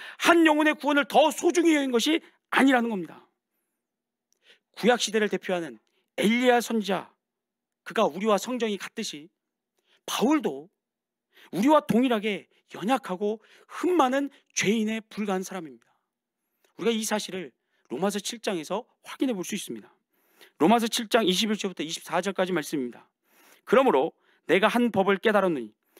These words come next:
곧 선을 행하기 원하는 나에게 악이 함께 있는 것이로다. 내 속사람으로는 하나님의 법을 즐거워하되 내 지체 속에서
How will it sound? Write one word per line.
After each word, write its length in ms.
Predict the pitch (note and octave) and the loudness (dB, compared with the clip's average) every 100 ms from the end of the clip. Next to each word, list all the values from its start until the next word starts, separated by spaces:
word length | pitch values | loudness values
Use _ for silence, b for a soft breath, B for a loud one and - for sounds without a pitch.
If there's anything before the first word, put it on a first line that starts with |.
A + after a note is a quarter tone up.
| b | b
곧 140 | - A3 | 0 2
선을 320 | - C4 B3+ | 2 2 4
행하기 260 | B3 A#3+ A#3 | 4 2 4
원하는 360 | A3 A3 A3 | 4 4 4
나에게 400 | F#3 G3 G#3+ D#3+ b b | 4 4 2 0 b b
악이 280 | - F#3 A#3+ | -2 2 4
함께 280 | A3+ A#3+ | 2 2
있는 200 | G#3+ A3+ | 4 4
것이로다. 380 | G#3 F#3+ E3 B2 _ b b b b - | 2 0 -4 -8 _ b b b b 2
내 220 | G3 C4+ | 4 4
속사람으로는 880 | B3+ - B3+ B3 A3+ G#3 D#3+ F3+ G#3+ _ - | 0 2 4 4 4 2 2 0 -6 _ -4
하나님의 420 | C4 C4+ C4+ C4+ | 2 4 4 4
법을 240 | A3+ A#3 - | 4 2 2
즐거워하되 600 | G#3+ G#3+ G#3+ E3 B2+ - _ _ _ - | 2 4 2 2 -4 -8 _ _ _ 0
내 180 | E3+ F#3 | 2 2
지체 280 | - - | 0 -2
속에서 500 | F#3 F#3 F3 F#3 F3+ | 0 0 0 2 0